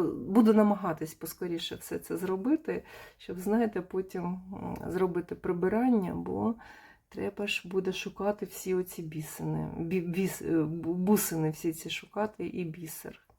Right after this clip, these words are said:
Ну, от так. Сьогодні буде розіграш. Зараз зроблю фото, викладу в групу. Ніколи нічого, вже казала, не виграю, але от,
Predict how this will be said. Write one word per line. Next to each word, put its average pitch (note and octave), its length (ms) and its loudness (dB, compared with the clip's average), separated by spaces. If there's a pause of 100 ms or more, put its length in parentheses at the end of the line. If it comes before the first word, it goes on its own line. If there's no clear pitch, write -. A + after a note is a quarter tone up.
(100)
Ну, D4 220 -2
от G#3 140 -6 (320)
так. - 180 -10 (520)
Сьогодні A3 380 4
буде F3 260 -4
розіграш. B3+ 640 0 (140)
Зараз F#3 360 4
зроблю E3+ 420 0
фото, A#3+ 520 0
викладу F3+ 500 2
в E3+ 40 -2
групу. A3 560 2
Ніколи G#3 480 8
нічого, F3+ 680 -4
вже F3 180 -6
казала, D#3+ 500 -2
не E3+ 160 -2
виграю, G3+ 600 2
але F#3+ 400 2
от, G#3 320 2